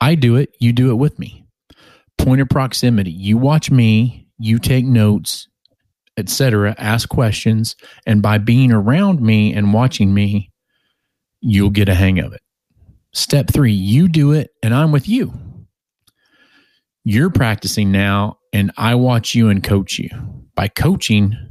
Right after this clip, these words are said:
I'm giving constructive suggestions for what you've done well, but I'm also reinforcing a way or ways you can do it better next time. Okay? Never neg-, negatively. Be like, "Hey, I saw that. You did it really, really well.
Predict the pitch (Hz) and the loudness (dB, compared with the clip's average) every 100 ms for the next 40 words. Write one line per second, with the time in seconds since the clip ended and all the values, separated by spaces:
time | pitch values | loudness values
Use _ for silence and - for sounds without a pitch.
0 | - _ - 107 101 110 104 101 101 95 | -20 _ -4 -2 0 0 2 0 -2 -2
1 | 110 113 139 - 135 117 113 - 107 95 | -2 -2 -2 -2 0 0 0 0 -2 0
2 | 101 104 104 117 104 113 110 107 117 104 | 0 2 2 0 0 0 2 2 2 2
3 | 98 - _ - - _ - 95 95 101 | 0 -4 _ -20 -20 _ 0 2 2 2
4 | 127 - 117 113 101 117 113 113 101 98 | 0 2 2 2 2 0 0 2 2 2
5 | 107 104 101 101 107 101 98 95 95 98 | 2 2 2 2 0 0 -2 -4 0 0
6 | 87 101 98 92 90 - - 85 - - | 0 -2 -2 -2 -4 -6 -10 -12 -14 -20
7 | _ _ _ _ _ _ _ _ _ _ | _ _ _ _ _ _ _ _ _ _
8 | - 117 110 - - - - 107 113 131 | -2 0 0 -6 -20 -8 0 2 2 2
9 | 127 120 120 107 - 113 110 104 90 95 | 4 2 2 -2 -4 0 2 2 -2 -4
10 | - 76 - _ _ 107 92 - 175 120 | -6 -10 -12 _ _ -2 -2 0 2 0
11 | 95 _ _ _ _ 98 120 - 156 156 | -2 _ _ _ _ -4 -2 2 2 2
12 | 170 170 - 127 113 117 107 123 147 135 | 2 0 -2 -2 0 0 0 2 2 4
13 | 135 135 120 135 135 135 | 2 2 2 2 2 0